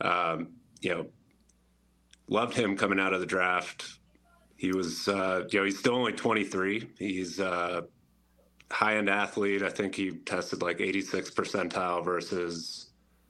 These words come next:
you know, the, the people in his draft class. But he also tested amongst, you know, everybody in the N F L. He's,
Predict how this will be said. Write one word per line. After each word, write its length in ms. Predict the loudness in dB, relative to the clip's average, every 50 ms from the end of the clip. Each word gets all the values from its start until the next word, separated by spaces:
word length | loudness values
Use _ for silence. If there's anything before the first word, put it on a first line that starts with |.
| _ _ _ _ _ _ _ _ _ _
you 60 | 0 0
know, 80 | 2
the, 380 | 2 2 2 2 0 -2 -4 -4 -4
the 100 | -4 -4
people 360 | -4 -2 -4 -2 0 0 0
in 80 | 0 0
his 180 | 0 -2 -2
draft 320 | 0 0 2 2 2 2 2
class. 640 | 0 2 2 4 4 2 0 -2 -6 -10 -12 -14 -16 -20 _ _ -20 _ _ _ _ _ _ _ _ _ -20 -20 _ _
But 200 | 2 2 2 2
he 160 | 2 2 4
also 300 | 4 2 2 2 0 0
tested 420 | 2 2 2 2 2 2 0 0
amongst, 600 | 2 2 2 2 0 -2 -4 -8 -12 -14 -8 -2 0
you 80 | 2
know, 60 | 2 2
everybody 420 | 2 2 2 2 2 2 2 2
in 100 | 0 0
the 120 | 0 0
N 100 | 0 0
F 160 | -2 -2 0 0
L. 200 | 2 2 2 0
He's, 440 | 0 -2 -4 -8 -14 -16 -16 -18